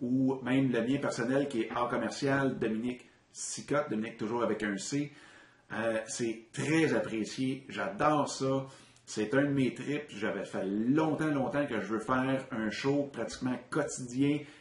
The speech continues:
et on y arrive. Donc, on est en train de rentrer dans, si on veut, dans la routine de faire au moins un show par jour.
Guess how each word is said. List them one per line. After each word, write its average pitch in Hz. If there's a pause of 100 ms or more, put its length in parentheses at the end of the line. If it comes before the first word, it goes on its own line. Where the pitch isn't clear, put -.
(140)
et 120
on 143
y 139
arrive. 143
Donc, 120
on 120
est 135
en 123
train 135
de 120
rentrer 135
dans, 117
si -
on 120
veut, 139
dans 131
la 107
routine 160 (420)
de 117
faire 139
au 143
moins 147
un 131
show 143
par 117
jour. 139